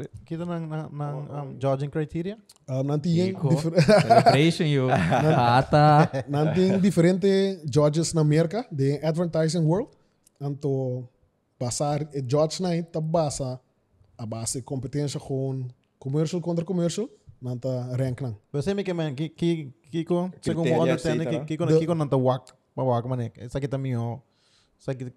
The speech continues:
Speaker 1: que, que, que
Speaker 3: Con-,
Speaker 4: Storyline.
Speaker 3: contenido, storyline, contenido, lighting, colors, quality, quality of the commercial. Dus bijvoorbeeld Porsche, mas não tem qualitativo, tá nos minha qualidade que nós conseguimos produzir.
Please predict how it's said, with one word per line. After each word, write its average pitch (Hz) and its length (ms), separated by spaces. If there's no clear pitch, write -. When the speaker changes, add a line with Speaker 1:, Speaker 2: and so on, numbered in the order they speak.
Speaker 1:
que, - 120
que, - 500
que - 180
Speaker 3:
Con-, 185 180
Speaker 4:
Storyline. 123 220
Speaker 3:
contenido, 185 540
storyline, 180 600
contenido, 165 680
lighting, 156 600
colors, 160 520
quality, 156 760
quality 151 360
of 139 100
the 135 60
commercial. 147 600
Dus 139 180
bijvoorbeeld 165 480
Porsche, 175 340
mas 147 80
não 143 60
tem 170 360
qualitativo, 165 720
tá 156 240
nos 147 220
minha 147 360
qualidade 139 480
que - 80
nós 139 120
conseguimos 135 240
produzir. 139 440